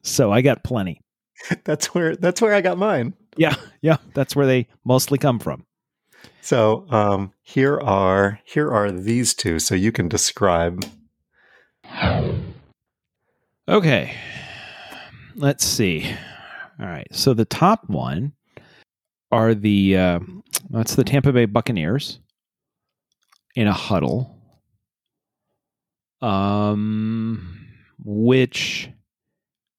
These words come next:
Speaker 1: oh, I know what this is. Um, I know. Oh, yeah, this one's pretty obvious. Um, so that's L A Rams hire new associate strength and conditioning coach.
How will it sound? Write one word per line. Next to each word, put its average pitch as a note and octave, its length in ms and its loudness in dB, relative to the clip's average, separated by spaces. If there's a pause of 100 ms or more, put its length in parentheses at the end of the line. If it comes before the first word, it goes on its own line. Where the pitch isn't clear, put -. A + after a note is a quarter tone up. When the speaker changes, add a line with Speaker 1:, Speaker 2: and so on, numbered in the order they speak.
(240)
Speaker 1:
oh, E3+ 540 2
I C3 100 0
know C#3+ 100 4
what F#2+ 120 2
this E2 200 -6
is. E2 280 -4 (140)
Um, G#2+ 340 2
I C3 80 -2
know. C3 200 2
Oh, G2 280 -6
yeah, F2+ 240 -4
this B2 160 0
one's B2 120 -2
pretty F2 220 -6
obvious. - 400 -10 (300)
Um, G2+ 200 2
so C3+ 120 0
that's B2+ 320 4
L C3+ 160 4
A C#3+ 120 6
Rams G2+ 560 0
hire G#2+ 420 2
new G2 580 4 (120)
associate G#2 720 2 (140)
strength - 360 -2
and F#2+ 120 -4
conditioning F2+ 440 -2
coach. - 400 -8